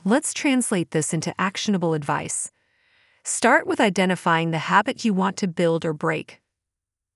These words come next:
Repeat the desired action daily, even if it's small. But don't stop there. Keep at it.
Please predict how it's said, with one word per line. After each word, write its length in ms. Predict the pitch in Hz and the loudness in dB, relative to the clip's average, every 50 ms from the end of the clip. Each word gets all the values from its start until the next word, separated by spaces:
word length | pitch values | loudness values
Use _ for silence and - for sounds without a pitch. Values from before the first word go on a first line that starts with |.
| _ _ _ | _ _ _
Repeat 380 | 214 220 - - - 311 330 - | 0 0 2 2 2 2 2 2
the 80 | - 285 | 0 0
desired 520 | 254 233 190 - 190 175 175 175 170 170 | 0 0 0 2 2 2 2 2 2 2
action 400 | 165 165 170 - - - 165 160 | 2 0 0 -2 -2 -2 -2 -2
daily, 520 | 147 165 156 151 147 151 151 160 170 - _ | 0 -2 -2 -2 -2 -2 -4 -6 -8 -6 _
even 220 | 196 214 208 254 240 | 0 2 4 4 2
if 120 | 220 - | 2 2
it's 140 | 190 165 - | -2 -4 -4
small. 500 | - - - 180 160 151 135 - 160 - _ _ _ _ _ _ _ _ _ _ _ _ _ _ _ _ _ _ _ _ _ _ _ _ | -4 -4 -2 -2 -2 -2 -4 -6 -8 -12 _ _ _ _ _ _ _ _ _ _ _ _ _ _ _ _ _ _ _ _ _ _ _ _
But 140 | 208 247 214 | 0 0 2
don't 220 | 269 320 392 440 | 2 2 0 0
stop 380 | - - - 320 277 214 - _ | -4 -2 2 2 2 2 2 _
there. 360 | - 160 151 156 160 160 - _ _ _ _ _ _ _ _ _ - | -2 -2 -2 -4 -6 -10 -14 _ _ _ _ _ _ _ _ _ -6
Keep 280 | - - 285 302 - | 0 0 0 2 4
at 200 | 330 254 - - | 4 4 4 2
it. 160 | - - - | -2 -8 -12